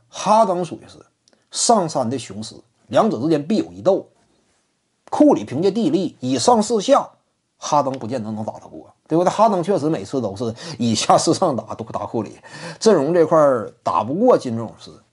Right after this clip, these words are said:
尤其后期就哈登啊，真正M V P级别身手之后，那会儿极具竞争力了，阵容实力都不如勇士，属于是上山的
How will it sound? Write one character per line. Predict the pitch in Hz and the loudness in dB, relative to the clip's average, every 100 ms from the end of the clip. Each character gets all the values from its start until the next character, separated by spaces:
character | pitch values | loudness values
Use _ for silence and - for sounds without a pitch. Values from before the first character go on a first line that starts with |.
| _ _ | _ _
尤 | 147 233 | 2 2
其 | 196 | 2
后 | 196 226 | 0 0
期 | 180 160 | 2 0
就 | 175 | 0
哈 | 160 170 | 2 2
登 | 175 143 | 2 0
啊， | 127 | -2
真 | 143 160 | -2 -2
正 | |
M | 147 127 | -4 -2
V | 175 | -2
P | 170 165 | -4 -6
级 | 147 | -4
别 | 160 | -2
身 | 143 143 | -4 -6
手 | 95 | -8
之 | 117 | -6
后， | 127 165 147 - | 0 0 0 -6
那 | 135 | -6
会 | 110 | -6
儿 | 92 | -8
极 | 110 135 | -4 -2
具 | 196 | 0
竞 | 180 190 | 0 0
争 | 117 | 2
力 | 147 123 | 2 0
了， | - - - | -4 -20 -2
阵 | - | 2
容 | 208 214 | 4 2
实 | 147 | 2
力 | 190 | 2
都 | 170 | 2
不 | 233 | 2
如 | - 151 | 2 2
勇 | 110 | -2
士， | - 82 _ | -12 -20 _
属 | - 127 | -4 0
于 | |
是 | 170 185 165 - - | 2 2 0 -14 -2
上 | - 302 254 | 4 6 6
山 | 165 127 117 | 2 -4 -2
的 | 131 | -4